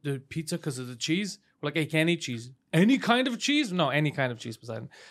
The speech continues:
So then he realized that he was a bit of a fuck up, but it was too late. He had already pulled over. Uh, and then driving, the best thing is the next thing we see is rest stop, <laughs> you know, one fucking kilometer. He's like, "Oh yeah, they are real. Oh yeah." He thought we lied to him. We made up rest stops. What do you think your dad gives hand jobs?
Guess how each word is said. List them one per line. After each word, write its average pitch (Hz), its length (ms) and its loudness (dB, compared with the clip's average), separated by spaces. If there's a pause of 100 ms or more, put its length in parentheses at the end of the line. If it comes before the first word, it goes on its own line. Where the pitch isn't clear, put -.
So - 140 -2
then 196 160 6
he 214 120 6
realized 175 420 6
that 147 40 2
he 139 60 2
was 127 140 -2
a - 20 -8
bit 139 120 0
of 131 60 2
a 117 40 -4
fuck 175 240 0
up, 240 140 -4
but 131 100 0
it - 20 0
was 120 80 -4
too 156 160 -6
late. 143 160 0
He 156 80 -2
had 123 80 2
already 127 160 0
pulled 135 260 -4
over. 165 280 -2 (440)
Uh, 139 200 4
and 147 120 2
then 180 140 4
driving, 156 480 4
the 131 60 -2
best 135 240 -4
thing 160 100 -4
is 139 60 -4
the 131 80 -8
next 135 220 -4
thing 143 120 -6
we 131 60 -4
see 151 160 -2
is 123 160 -6 (200)
rest 196 280 4
stop, 120 380 0
<laughs> - 60 -8
you 160 80 2
know, 135 140 0
one 175 320 2
fucking 175 380 -2
kilometer. 175 320 2
He's 131 100 0
like, 123 140 -6 (360)
"Oh 185 120 -4
yeah, 214 220 0
they 147 120 -4
are 180 180 -2
real. 131 380 -4 (380)
Oh 131 180 0
yeah." 180 320 2 (340)
He - 140 -10
thought 190 140 2
we 185 80 4
lied 156 260 4
to 147 60 0
him. 131 40 -4
We 139 80 -2
made 151 200 2
up 156 120 -2
rest 147 220 0
stops. 123 320 -8 (560)
What 180 120 6
do 269 60 8
you 269 60 4
think 302 160 2
your 214 80 2
dad 185 260 4
gives 160 200 0
hand 165 180 2
jobs? 113 260 0